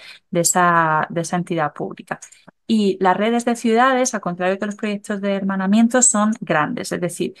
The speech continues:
se exige un mínimo de cuatro países, de, o sea, de cuatro socios de cuatro países, pero suelen ser más grandes. Es decir,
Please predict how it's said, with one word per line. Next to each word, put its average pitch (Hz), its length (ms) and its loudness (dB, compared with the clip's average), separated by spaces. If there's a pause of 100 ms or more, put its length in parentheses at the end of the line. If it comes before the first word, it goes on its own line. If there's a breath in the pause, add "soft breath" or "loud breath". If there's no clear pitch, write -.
(180 loud breath)
se - 120 -2
exige 208 360 0
un 233 100 4
mínimo 226 380 6
de 170 100 -4
cuatro 180 360 -2
países, 233 720 -2
de, 170 460 -2
o - 20 -10
sea, 190 140 0
de 175 100 0
cuatro 202 300 0
socios 208 340 -2
de 170 100 -6
cuatro 190 360 -4
países, 220 380 0
pero 185 200 0
suelen 220 300 2
ser 247 180 -2
más 220 180 2
grandes. 160 520 -6
Es 180 60 -4
decir, 180 340 -2